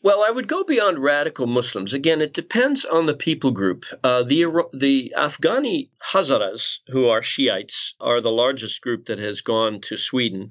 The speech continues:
Yet some amongst them are still fairly traditional Muslims. And so many Hazaras have now come to faith in Christ, largely through the witness of the Iranians, because, of course, they're all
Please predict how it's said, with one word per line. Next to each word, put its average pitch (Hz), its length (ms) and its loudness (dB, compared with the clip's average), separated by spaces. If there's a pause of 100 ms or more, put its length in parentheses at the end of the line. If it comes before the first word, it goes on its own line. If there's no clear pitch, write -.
Yet 160 300 0
some 190 320 -2
amongst 151 400 -2
them 139 220 0
are 127 80 0
still 147 480 -2
fairly 143 480 -2
traditional 135 640 -2
Muslims. 120 840 0
And 123 240 2
so 139 540 2
many 151 540 0 (140)
Hazaras 151 520 2
have 147 140 0
now 131 200 4
come 202 300 -4
to 285 100 -4
faith 113 420 0
in 117 120 -4
Christ, 113 440 -2
largely 170 440 0
through 143 180 -2
the 123 100 2
witness 131 420 -2
of 117 120 2
the 107 80 0
Iranians, 107 640 -2
because, 107 360 -4
of 104 100 -8
course, 107 320 -2
they're 107 200 2
all 110 320 2